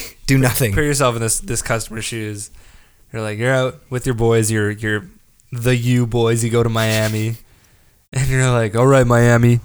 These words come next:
Speaker 2: put your hands together for David Archuleta." And you're just like, "All right."
Speaker 1: <laughs> You're like, "Really?"
Speaker 2: I guess
Speaker 1: Okay.
Speaker 2: I, well, okay.
Speaker 1: Okay, <laughs> sure.
Speaker 2: Didn't he lose?
Speaker 1: Then you turn into, like, you turn into the, like, I've never wanted to be the "Can I get a picture?" guy.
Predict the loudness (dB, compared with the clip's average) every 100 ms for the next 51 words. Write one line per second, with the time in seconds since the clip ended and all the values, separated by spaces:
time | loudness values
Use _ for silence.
0 | -2 2 4 6 6 6 4 2 4 6
1 | 6 4 2 0 0 2 4 6 6 6
2 | 6 4 4 4 4 6 4 2 -2 -4
3 | -2 -2 -4 -8 -10 -8 -4 -4 -4 -8
4 | _ -12 -6 -4 -2 -4 -10 _ -20 -20
5 | -12 -6 -6 -6 _ -14 -6 -2 0 2
6 | 2 2 0 -4 -16 _ _ -2 2 4
7 | 4 4 6 6 4 4 4 4 0 -2
8 | -2 -2 0 2 2 4 4 2 0 -2
9 | 0 0 0 -2 -2 -2 0 2 2 2
10 | 4 4 4 4 2 0 0 2 4 4
11 | 2 2 2 2 2 0 -2 -4 -2 0
12 | 0 0 0 -2 -4 -10 -20 _ _ _
13 | _ _ _ -10 -2 0 0 0 2 0
14 | 0 0 0 0 0 2 0 -2 -4 -2
15 | -2 0 0 -2